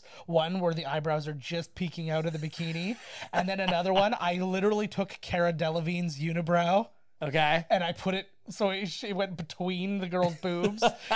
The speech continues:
Speaker 1: and all the way across.
Speaker 2: Like a booba brow.
Speaker 1: I'll see if I can show it to you later.
Speaker 2: Yeah, I
Speaker 1: may
Speaker 2: was
Speaker 1: have
Speaker 2: like, "I
Speaker 1: gotten
Speaker 2: wanna
Speaker 1: rid
Speaker 2: see
Speaker 1: of
Speaker 2: these
Speaker 1: them.
Speaker 2: pictures." You should put them on the site.
Speaker 1: I'll put, yeah, I'll put it. I'll,
Speaker 2: You
Speaker 1: I'll,
Speaker 2: should
Speaker 1: I'll,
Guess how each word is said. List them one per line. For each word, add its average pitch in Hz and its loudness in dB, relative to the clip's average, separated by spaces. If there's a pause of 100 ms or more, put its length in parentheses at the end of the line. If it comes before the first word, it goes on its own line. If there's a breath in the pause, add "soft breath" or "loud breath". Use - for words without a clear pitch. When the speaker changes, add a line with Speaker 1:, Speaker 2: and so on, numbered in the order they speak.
Speaker 1:
and 214 6
all 190 4
the 196 0
way 190 0
across. 190 4
Speaker 2:
Like 185 6
a 165 2
booba 196 8
brow. 143 4 (260 loud breath)
Speaker 1:
I'll 208 6
see 254 -2
if 240 2
I 220 4
can 185 -4
show 170 0
it 156 -6
to 170 -8
you 160 -4
later. 160 -2
Speaker 2:
Yeah, 208 6
I 208 10
Speaker 1:
may 190 8
Speaker 2:
was 180 4
Speaker 1:
have 180 4
Speaker 2:
like, - -
"I 185 2
Speaker 1:
gotten 190 4
Speaker 2:
wanna 196 0
Speaker 1:
rid 165 -2
Speaker 2:
see 208 0
Speaker 1:
of 208 0
Speaker 2:
these 202 -2
Speaker 1:
them. 170 0
Speaker 2:
pictures." 139 -2
You 156 -2
should 165 -4
put 196 0
them 185 -2
on 175 2
the 160 0
site. 156 6 (100)
Speaker 1:
I'll 190 8
put, 214 0
yeah, 185 2
I'll 170 6
put 190 4
it. 196 4
I'll, 202 8
Speaker 2:
You 226 4
Speaker 1:
I'll, 214 6
Speaker 2:
should 254 6
Speaker 1:
I'll, 208 6